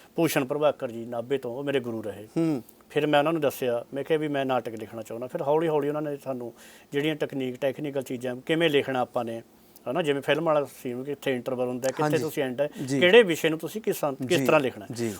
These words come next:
Speaker 1: ਉਹਦੇ
Speaker 2: ਜੀ।
Speaker 1: ਵਿੱਚ ਫਿਰ ਮੇਰਾ ਫੀਮੇਲ ਫੀਟੀਸਾਈਡ ਤੇ, ਭਰੂਣ ਹੱਤਿਆ ਤੇ ਨਸ਼ਿਆਂ ਤੇ।
Speaker 2: ਹੂੰ।
Speaker 1: ਤੇ ਨਾਲ ਨਾਲ ਮੈਂ ਇਨਕਲਾਬੀ ਜਿਹੜੇ ਨਾਟਕ ਨੇ,
Speaker 2: ਹੂੰ।
Speaker 1: ਅ, ਨੁੱਕੜ ਨਾਟਕ, ਉਹ ਬਹੁਤ ਲਿਖੇ ਨੇ।
Speaker 2: ਹੂੰ। ਅੱਛਾ, ਗੱਲ ਕਰਦੇ ਹਾਂ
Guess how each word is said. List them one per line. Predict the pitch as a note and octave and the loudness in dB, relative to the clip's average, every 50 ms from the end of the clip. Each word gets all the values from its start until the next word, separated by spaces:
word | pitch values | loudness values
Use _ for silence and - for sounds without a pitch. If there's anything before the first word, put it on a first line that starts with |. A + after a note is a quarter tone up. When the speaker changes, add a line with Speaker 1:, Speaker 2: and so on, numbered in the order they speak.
| - - | -2 2
Speaker 1:
ਉਹਦੇ | G3 G#3 B3+ | 4 4 4
Speaker 2:
ਜੀ। | A3+ | 4
Speaker 1:
ਵਿੱਚ | A#3 - | 4 2
ਫਿਰ | F3+ G#3 G3+ | 2 2 4
ਮੇਰਾ | F#3+ F#3+ F#3 F3+ F#3 F#3 | 4 6 6 6 6 6
ਫੀਮੇਲ | F#3 - - F#3 G#3 A#3 A3+ | 4 4 2 4 4 4 4
ਫੀਟੀਸਾਈਡ | F#3 F#3+ F#3 G#3 F#3 - D#3+ D3 C#3+ | 2 2 0 0 2 4 2 2 2
ਤੇ, | - D3+ D3+ D3+ D#3 - - | 2 2 2 2 0 -2 -2
ਭਰੂਣ | E3+ E3 D#3 D#3+ D#3+ | -2 0 0 0 0
ਹੱਤਿਆ | F3 - F3+ F3+ | 0 0 0 0
ਤੇ | E3+ F3+ | 0 0
ਨਸ਼ਿਆਂ | E3+ C#3 B2 - - B2+ A2 | 0 0 0 -2 -2 -6 -8
ਤੇ। | - - G2 - - - - | -8 -10 -14 -16 -12 -6 -2
Speaker 2:
ਹੂੰ। | D3 D3 D3 D3 C3+ A#2+ G#2 F#2+ | 0 0 0 0 0 -2 -2 0
Speaker 1:
ਤੇ | - F3 | 0 4
ਨਾਲ | E3+ D3+ D3 D3 E3 F#3 | 8 10 10 10 10 8
ਨਾਲ | G#3 G3+ G3 | 6 4 2
ਮੈਂ | G3 F#3+ F#3 | 4 4 4
ਇਨਕਲਾਬੀ | F3+ E3 D#3 - D#3 C#3 C3 B2 B2+ C3+ | 4 4 2 2 2 4 4 4 2 0
ਜਿਹੜੇ | C3 C3 D3 | 0 0 0
ਨਾਟਕ | D3+ C#3 B2 A#2 - A#2 - A#2 | 2 2 0 0 -2 -4 -8 -10
ਨੇ, | A#2 A#2 A2+ C#3 | -8 -6 -4 0
Speaker 2:
ਹੂੰ। | D3 D3+ C#3+ A#2+ G2+ - - - | 0 0 0 0 -4 -8 -8 -6
Speaker 1:
ਅ, | B2 A#2+ | -4 -2
ਨੁੱਕੜ | A#2 C3 C3+ - - C#3+ | -2 -2 -2 -2 -4 -4
ਨਾਟਕ, | C3+ C3 B2 A2+ A#2 B2 | -2 -2 -4 -4 -4 -4
ਉਹ | C3+ C#3 | -4 -2
ਬਹੁਤ | B2 A2 A2 A2+ - | -2 -2 -4 -4 -6
ਲਿਖੇ | A2 G#2+ - - | -12 -16 -18 -20
ਨੇ। | - - - - - C#3 | -20 -20 -16 -10 -8 -6
Speaker 2:
ਹੂੰ। | C#3 C3+ C3 B2+ B2 A#2 - - - - - - | -4 -4 -4 -4 -6 -8 -12 -14 -20 -8 -4 0
ਅੱਛਾ, | F3+ - B3 | 4 4 8
ਗੱਲ | G3+ G#3+ A3 A#3+ | 8 8 8 8
ਕਰਦੇ | - A#3 A3 G3+ A#3 | 8 6 8 8 8
ਹਾਂ | A3+ A3+ A3+ A#3 A#3 | 8 8 8 6 6